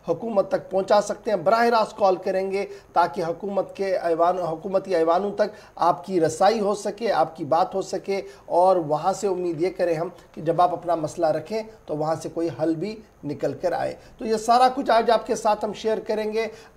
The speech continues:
आप टीवी पर हमें देख रहे हैं, लेकिन फटाफट से अपना mobile उठाएंगे, social media platforms का भी इस्तेमाल करेंगे। आप इस वक्त नशरियात को हमारे दोनों Facebook के official page पर भी देख सकते हैं, साथ साथ YouTube, Twitter और Instagram पर भी आप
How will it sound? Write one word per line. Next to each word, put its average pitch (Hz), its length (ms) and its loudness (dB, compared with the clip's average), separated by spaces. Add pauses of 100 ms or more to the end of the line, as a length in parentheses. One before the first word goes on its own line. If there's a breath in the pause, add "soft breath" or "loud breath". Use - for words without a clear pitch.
आप 214 240 6 (280)
टीवी 233 200 -2
पर 233 160 2
हमें 214 200 2
देख 220 200 0
रहे 233 140 2
हैं, 233 220 0 (200 loud breath)
लेकिन 170 220 -2
फटाफट 202 420 2
से 220 100 -2
अपना 202 200 2
mobile 190 380 4
उठाएंगे, 196 420 -2
social 202 320 -4
media 196 240 0
platforms 175 540 -2
का 175 120 0
भी 180 140 -4
इस्तेमाल 160 460 -4
करेंगे। 156 440 -6 (340 soft breath)
आप 202 300 4 (340)
इस - 140 -8
वक्त 214 180 0
नशरियात 208 520 2
को 226 120 4
हमारे 196 460 2 (420 loud breath)
दोनों 220 360 4
Facebook 202 440 -2
के 214 60 0
official 185 380 0
page 185 260 0
पर 208 180 -2
भी 208 120 -4
देख 202 200 -2
सकते 208 320 -6
हैं, 190 260 0 (220 loud breath)
साथ 208 200 8
साथ 208 280 4
YouTube, 214 380 -4
Twitter 214 280 0
और 208 160 0
Instagram 185 520 0
पर 190 100 2
भी 208 160 -2
आप 202 220 6